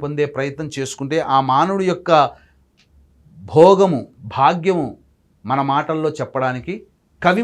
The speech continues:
మాటల్లో చెప్పడానికి కూడా అలవి కానటువంటి పుణ్యాన్ని సంపాదించుకున్నటువంటి వాళ్ళు అవుతారు.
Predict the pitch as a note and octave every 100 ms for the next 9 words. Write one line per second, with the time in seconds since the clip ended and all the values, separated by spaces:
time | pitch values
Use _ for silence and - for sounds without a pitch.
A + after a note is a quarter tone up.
0 | A#3 G#3+ G3+ G3 G3 E3+ E3 E3 D#3+ D3+
1 | D3+ - C3+ D#3+ D#3+ D3+ D3 C3 C#3 B2+
2 | B2 - _ _ _ D#3+ F#3 F#3+ F3 D#3
3 | C3+ C3+ C#3+ C#3+ - C3+ A#2+ B2 A#2 A#2
4 | A#2 A2+ B2